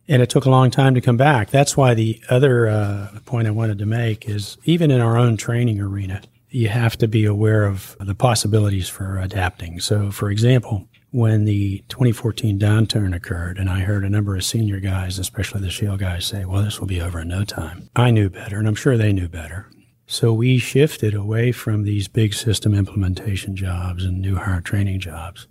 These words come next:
to web delivery. That's where Oil one oh one came from. And, uh, moving more into a retail space, which is extreme, another different world that we're still learning about. But we've had good following,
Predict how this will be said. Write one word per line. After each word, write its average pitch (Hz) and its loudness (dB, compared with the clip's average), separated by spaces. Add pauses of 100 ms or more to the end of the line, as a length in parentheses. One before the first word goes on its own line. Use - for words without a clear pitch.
(160)
to 113 4
web 104 4
delivery. 90 0
That's 95 0
where 95 0
Oil 90 0
one 90 -2
oh 87 -2
one 85 -4
came - -14
from. 80 -14 (320)
And, 98 2
uh, 98 -2
moving 107 2
more 107 4
into 104 2
a 101 0
retail 107 2
space, 104 -2
which 107 -2
is 104 -2
extreme, 120 0
another 113 4
different 110 0
world 98 -2
that 113 -2
we're 107 0
still 110 -2
learning 107 2
about. 90 -6 (100)
But - -2 (220)
we've 117 2
had 107 2
good 120 2
following, 104 0